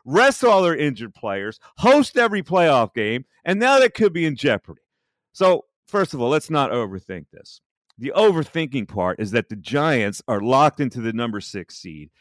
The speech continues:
and they don't need to win next Sunday, and that they're gonna rest their players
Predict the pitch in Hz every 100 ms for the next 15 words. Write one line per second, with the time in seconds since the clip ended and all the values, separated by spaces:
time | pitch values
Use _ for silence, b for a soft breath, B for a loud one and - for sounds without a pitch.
0 | _ - 147 131 143 139 104 156 151 -
1 | 143 131 - 131 110 123 107 101 90 -
2 | 95 85 78 92 - b 147 147 135 156
3 | 156 151 143 170 175 - 165 - 160 175
4 | 131 107 127